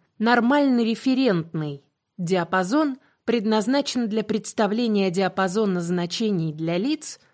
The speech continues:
относящихся к так называемой «здоровой популяции» без проблем с щитовидной железой. Обычно отбрасываются самые низкие и самые высокие значения для создания диапазона.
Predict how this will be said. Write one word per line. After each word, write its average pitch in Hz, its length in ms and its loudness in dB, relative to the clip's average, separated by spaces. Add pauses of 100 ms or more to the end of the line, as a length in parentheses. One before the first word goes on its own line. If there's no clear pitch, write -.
(140)
относящихся 247 1200 2
к - 60 -10
так 247 200 0
называемой 226 840 2 (140)
«здоровой 196 600 2
популяции» 185 880 0 (240)
без 240 220 0
проблем 233 480 2
с - 20 -2
щитовидной 214 640 2
железой. 185 600 -2 (200)
Обычно 202 640 0
отбрасываются 208 960 2
самые 202 460 2
низкие 190 640 -2 (240)
и 277 100 -2
самые 262 380 4
высокие 240 560 0
значения 185 760 -2 (260)
для 240 200 0
создания 196 640 2
диапазона. 180 760 -2